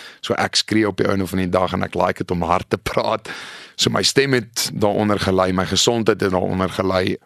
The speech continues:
om die hele tyd na die tyd saam met mense te praat. En dan wil ek nie ook, ek wil nie dit miskyk dat baie keer kry 'n mens 'n paar on-, onaangename fans. Jy weet, mense wat dink hulle besit jou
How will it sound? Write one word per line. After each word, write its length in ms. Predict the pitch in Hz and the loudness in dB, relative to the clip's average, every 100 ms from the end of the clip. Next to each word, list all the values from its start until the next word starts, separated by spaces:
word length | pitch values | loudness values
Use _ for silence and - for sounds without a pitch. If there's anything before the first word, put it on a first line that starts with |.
| - | -2
om 140 | 107 | 0
die 80 | 104 | 2
hele 160 | 98 95 | 2 2
tyd 180 | 101 95 _ - | 0 0 _ -4
na 240 | 101 98 | 2 4
die 100 | 95 | 2
tyd 220 | 104 98 | 0 0
saam 120 | - 95 | 0 0
met 80 | |
mense 260 | 95 95 98 | 0 -2 -4
te 80 | - | -4
praat. 280 | - 85 - | 0 0 0
En 140 | 113 113 | -2 2
dan 200 | 110 104 | 2 2
wil 140 | 107 | 2
ek 100 | 104 | 2
nie 100 | 120 | 2
ook, 180 | 104 104 _ _ _ - 147 _ - - - - - - - | 2 0 _ _ _ -14 -14 _ -14 -10 -6 -6 -8 -10 -8
ek 120 | 104 87 | -6 0
wil 120 | 101 | 2
nie 160 | 117 98 - - - - | 2 0 -10 -20 -20 -4
dit 200 | 110 98 | 0 0
miskyk 640 | 95 104 113 - 101 92 87 | 2 2 2 0 0 0 0
dat 180 | 95 92 - - - - - | 0 -2 -16 -20 -20 -14 -6
baie 200 | 107 127 | 0 0
keer 120 | 123 123 | 0 0
kry 140 | 123 117 | 0 2
'n 40 | |
mens 260 | 117 110 101 - | 2 0 -2 -4
'n 80 | - 101 | -2 2
paar 200 | 113 110 | 2 4
on-, 220 | 113 - - | 0 -2 -2
onaangename 760 | - 113 110 113 117 101 92 90 | 0 2 2 2 0 0 0 0
fans. 500 | 92 87 87 - - - | -2 -2 -2 -4 -6 -8
Jy 120 | 98 92 | -4 0
weet, 200 | 92 95 | 0 0
mense 300 | 92 92 101 | 0 0 2
wat 380 | 95 90 - 101 | 2 0 -4 -8
dink 300 | 98 98 98 | -2 -2 0
hulle 180 | 104 92 | 0 0
besit 400 | 95 - 110 - | 0 0 0 -2
jou 200 | 76 82 | -4 -4